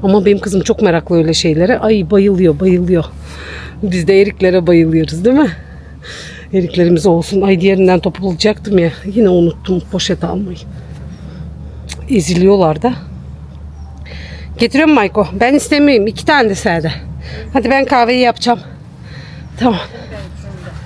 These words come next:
Üçünü de mi aldın? Ben istemiyorum. Geliyor Mayko. Minderler konsun. Kahveler içilsin. Kızım,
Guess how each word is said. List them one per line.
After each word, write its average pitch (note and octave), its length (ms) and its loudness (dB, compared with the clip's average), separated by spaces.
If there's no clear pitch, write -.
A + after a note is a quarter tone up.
Üçünü B3+ 280 2
de C4 60 6
mi A#3+ 120 4
aldın? G3 340 4
Ben A3+ 80 4
istemiyorum. A3+ 520 4
Geliyor F3+ 360 2
Mayko. E3 400 -2
Minderler F#3+ 540 2
konsun. G#3 500 0
Kahveler G#3 520 0
içilsin. A#3+ 480 -2
Kızım, D#4+ 320 2